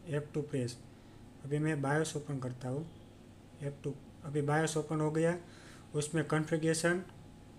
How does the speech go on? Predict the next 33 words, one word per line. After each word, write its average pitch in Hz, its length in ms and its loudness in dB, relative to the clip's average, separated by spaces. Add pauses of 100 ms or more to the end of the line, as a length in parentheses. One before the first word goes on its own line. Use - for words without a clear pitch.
(600)
उसमें 156 240 4
last 160 320 8
वाला 175 280 8
flip 175 380 4
to 190 160 4
boot, 170 280 10 (280)
वो 160 180 8
अभी 143 260 4 (100)
enable 170 360 6
है, 190 140 6
वो 165 140 2
मैं 156 160 2
disable 160 420 4
कर 147 140 2
देता 139 280 0
हूँ। 160 200 4 (1200)
New 160 180 6
laptop 170 400 8
आप 170 180 4
purchase 170 340 4
करेंगे 175 380 2
तो 175 160 2
ये 165 140 8
enable 170 340 6
ही 156 60 8
आएगा। 143 360 6 (960)
यहाँ 151 220 4
पे 160 180 6
मैं 170 360 4
disable 160 420 4
कर 147 160 2
देता 143 280 2
हूँ 175 180 4